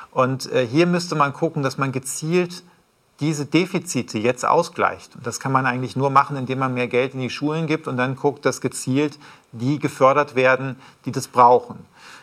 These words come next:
Ähm, auch bei den, bei dem Verlust der Einkommen. Äh, natürlich wird, was ich eben gezeigt habe, wenn, wenn das die armen Haushalte sind, die den, äh, den, den, den, den großen Verlust bei den Einkommen haben,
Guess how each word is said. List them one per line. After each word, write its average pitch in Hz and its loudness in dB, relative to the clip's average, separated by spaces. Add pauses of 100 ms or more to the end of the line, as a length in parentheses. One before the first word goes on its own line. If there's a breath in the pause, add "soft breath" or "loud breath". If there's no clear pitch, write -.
(180 loud breath)
Ähm, 123 0
auch 135 2
bei 147 4
den, 135 -2
bei 123 2
dem 127 -4
Verlust 139 -2
der 127 6
Einkommen. 101 -2
Äh, 120 -4
natürlich 127 -2
wird, 135 0 (220)
was 117 -6
ich 131 -6
eben 127 -2
gezeigt 143 0
habe, 127 0
wenn, 120 -2
wenn 123 -2
das 123 -4
die - -4
armen 139 2
Haushalte 143 2
sind, 135 -2
die 127 -4
den, 120 -2 (420 loud breath)
äh, 120 2
den, 117 -4
den, 113 -6
den, 117 -8
den 120 -4
großen 143 -2
Verlust 135 0
bei 131 2
den 120 0
Einkommen 127 -2
haben, 95 2